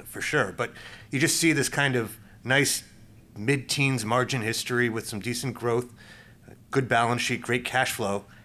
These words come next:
that all of a sudden earnings collapsed. Um, and I'd love for you to take us through kinda what you discovered about the business and kinda that history, and then how you kinda unraveled a bit of kinda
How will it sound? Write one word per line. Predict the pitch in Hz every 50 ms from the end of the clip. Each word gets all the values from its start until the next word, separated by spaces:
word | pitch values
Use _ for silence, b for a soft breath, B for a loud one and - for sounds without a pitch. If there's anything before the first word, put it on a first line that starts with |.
| B B -
that | - 127
all | 143 151 156 156
of | 147
a | 143
sudden | - - 139 127 123 127 123 123 - - - - -
earnings | - 123 123 113 110 -
collapsed. | - - 110 98 - - - - - - - - b b b b b b b b b b
Um, | - 110 110 113 110 110 107 - - - - - -
and | 120 127
I'd | 131 123
love | 120 170 196 185
for | - 185
you | 170
to | 156 127
take | - - 147 139 -
us | 131 - -
through | - - 120 135 131 127 120 117 120 - - - -
kinda | - 110 104 117 104 - - b b b b b b b b b b b b - _ - - 101
what | 131 160 151 -
you | - 165
discovered | 143 139 - - - 135 123 127 127 110 98 - -
about | 110 107 123 117 -
the | -
business | - 135 143 143 143 143 143 143 135 - -
and | - 104
kinda | 95 113 113 107
that | 98 101 98 -
history, | - 139 143 - - 131 127 127 127 123
and | 113 104
then | 110 107
how | 98 117 127 127
you | 120 117 117 113 107 104 107 - - - -
kinda | - 131 120 110 104 95 - B B B B B B B B B -
unraveled | 147 147 143 131 131 127 139 135 131 127 117 110
a | 117
bit | 95 87 143 135
of | 120 110 101
kinda | - 127 117 110 110 107